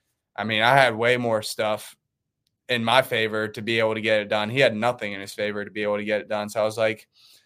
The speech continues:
"Okay, screw it. You know, if he can do it, if his body can do it, my body could probably do it. I'm gonna go run until I get stress fractures or I collapse or I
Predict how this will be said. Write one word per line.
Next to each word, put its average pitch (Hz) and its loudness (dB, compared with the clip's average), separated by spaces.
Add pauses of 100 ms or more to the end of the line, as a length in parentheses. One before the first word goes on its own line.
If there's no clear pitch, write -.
(540)
"Okay, 160 6
screw 170 4
it. 139 4
You 117 -4
know, 127 8
if 120 2
he 147 0
can 151 -4
do 156 4
it, 160 10
if 120 0
his 156 2
body 147 10
can 147 -6
do 151 4
it, 135 4
my 127 4
body 139 8
could 131 -12
probably 135 6
do 127 2
it. 139 4
I'm 123 2
gonna 131 -4
go 127 2
run 123 2
until 123 2
I 117 2
get 120 -2
stress 131 -2
fractures 143 0
or 120 2
I 117 2
collapse 127 0
or 117 -2
I 113 -2